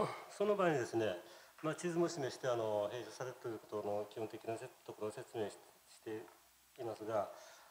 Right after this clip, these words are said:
あの、その後僕もですね、あの、まあ、地元の区長さんから聞いたらですね、まあ、あの、<clears throat> 区長さん本人は、まあ、そういう話があったということで、程度であって、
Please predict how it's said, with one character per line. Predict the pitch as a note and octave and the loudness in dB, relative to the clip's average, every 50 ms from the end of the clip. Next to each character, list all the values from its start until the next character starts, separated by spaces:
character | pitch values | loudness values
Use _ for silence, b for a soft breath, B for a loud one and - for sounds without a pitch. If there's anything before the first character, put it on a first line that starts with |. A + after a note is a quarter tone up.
| B B | B B
あ | - D#3+ D#3+ | 0 2 4
の、 | E3 E3+ E3 E3 D#3+ D#3+ D#3+ D#3+ D#3 D#3 | 6 6 8 8 8 8 8 6 4 4
そ | - F#3+ | 4 4
の | F#3 F3 | 4 6
後 | D#3+ D3+ | 4 4
僕 | C#3+ E3 E3+ - | 2 2 2 4
も | F3+ F3 F3 | 4 4 4
で | D3+ - | 4 0
す | - - | 0 2
ね、 | A2+ | 4
あ | A2 A2 | 4 4
の、 | G#2+ G#2 G2+ G2+ G2+ G#2 A2 | 4 4 4 4 4 4 4
ま | A#2 C3 | 4 2
あ、 | C3 | 2
地 | C3 | 2
元 | C3+ C3 A#2+ - C#3 | 0 -2 -2 -2 -4
の | - | -4
区 | - - | -6 -4
長 | - A#2+ A2+ | -6 -4 -4
さ | - A2+ | -4 -4
ん | A2 | -4
か | A2 | -6
ら | - | -8
聞 | - - A#2 | -6 -6 -8
い | A2 | -6
た | - G2+ | -6 -6
ら | F2+ | -8
で | E2+ E2+ | -8 -10
す | - - G2+ | -12 -8 -8
ね、 | F#2+ E2+ D#2+ - - B B B B B B B B B B - - - - - | -6 -6 -6 -10 -16 B B B B B B B B B B -20 -20 -20 -8 -4
ま | A#2 A2 | -2 0
あ、 | A2+ A2 | 0 2
あ | |
の、 | G#2 G2+ G2+ F#2+ F#2+ F#2+ F#2+ G2 - - - - - - - - | 2 0 0 0 -2 -2 -4 -6 -8 -12 -18 -20 -20 -10 -6 -4
<clears throat> | D3 C#3 C3 - - - | -4 -2 -4 -6 -6 -6
区 | F3 | -4
長 | - E3+ D#3 | -2 -2 2
さ | F3 F#3 | 4 6
ん | F3 F#3+ | 6 8
本 | G3+ G3 | 8 6
人 | F#3 D#3 C3 | 8 8 8
は、 | B2 A#2+ A#2 A#2 | 8 8 8 8
ま | A#2 B2 | 6 4
あ、 | D3+ | 4
そ | - D#3+ D3 | 4 2 2
う | B2+ | 2
い | A#2+ | 2
う | A2 | 0
話 | A2+ A#2 A2+ G#2 - A#2 | 0 0 0 0 -2 -2
が | B2+ C3 | -2 -2
あ | |
っ | A#2 | -4
た | - A2 | -6 -8
と | - A2+ | -6 -6
い | G#2+ | -6
う | |
こ | G2+ G#2 | -6 -6
と | F#2+ G2 | -10 -6
で、 | F#2 G2+ G2+ G#2 G#2 - - - | -4 -2 -2 -2 -4 -6 -10 -8
程 | - A2 G2+ | -6 -6 -6
度 | F#2+ | -6
で | F2+ G2 | -4 -4
あ | F#2 | -6
っ | F2+ | -6
て、 | - - | -6 -10